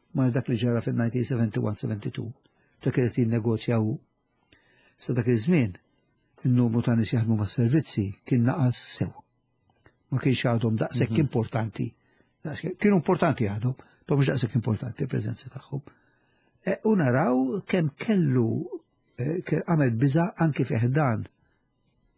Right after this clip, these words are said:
Speaker 1: partitarji, e, laburisti,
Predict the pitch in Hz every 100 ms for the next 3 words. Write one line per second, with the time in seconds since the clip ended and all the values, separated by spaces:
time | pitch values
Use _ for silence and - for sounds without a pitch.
0 | _ - - 123 131 170 135 120 107 -
1 | _ _ _ _ - 131 185 170 135 117
2 | 131 - 190